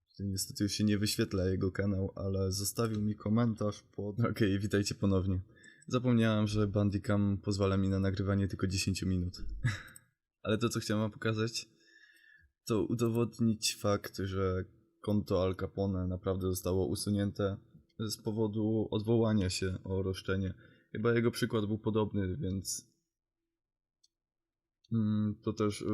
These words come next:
warto wiedzieć, że nie opłaca się po prostu składać odwołań, chyba że naprawdę jesteście w stu procentach pewni, że macie całkowite prawa do tych filmików i jesteście w stanie to tak przekonać, że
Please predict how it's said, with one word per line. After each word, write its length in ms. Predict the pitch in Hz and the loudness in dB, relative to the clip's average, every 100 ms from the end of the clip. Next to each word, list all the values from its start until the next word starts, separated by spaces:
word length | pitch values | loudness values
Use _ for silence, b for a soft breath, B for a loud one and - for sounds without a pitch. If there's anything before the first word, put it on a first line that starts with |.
| 98 | 0
warto 300 | 110 110 101 | -2 -2 -2
wiedzieć, 360 | 101 98 92 | 0 0 -2
że 400 | 92 92 92 90 95 b b _ | -4 -4 -2 -4 -8 b b _
nie 180 | 107 110 | -2 0
opłaca 360 | 98 110 98 98 | 2 0 -2 -2
się 160 | 104 | -4
po 140 | 95 98 | -4 -4
prostu 300 | 98 90 95 | -4 -6 -6
składać 580 | - 98 92 92 - - | -2 0 0 -2 -8 -10
odwołań, 420 | - 95 95 95 104 | -8 -4 -2 0 0
chyba 280 | 127 110 | 0 2
że 120 | 110 110 | 2 2
naprawdę 380 | 104 110 107 | 2 0 2
jesteście 360 | 104 101 104 101 | 2 0 -2 -4
w 40 | |
stu 200 | - 117 | -2 0
procentach 500 | 101 104 104 104 95 | 0 -2 -2 -2 -4
pewni, 440 | - 101 98 104 104 B B B B B _ | -4 -2 2 0 0 B B B B B _
że 360 | 104 104 104 | 0 2 2
macie 280 | 104 101 101 | 2 2 0
całkowite 540 | 95 98 101 98 92 98 | 0 0 0 -2 -2 -2
prawa 320 | 104 98 98 | 0 2 2
do 100 | 95 | 0
tych 180 | 104 101 | -4 -4
filmików 440 | 98 98 - 98 | -2 -2 -4 -2
i 60 | 98 | 0
jesteście 440 | 98 101 - 92 | 0 0 -2 -2
w 40 | |
stanie 240 | - 98 98 | 0 0 0
to 120 | - | 0
tak 200 | 104 98 | -2 0
przekonać, 500 | - 98 107 98 95 | -2 -2 0 0 0
że 280 | 98 95 | 0 0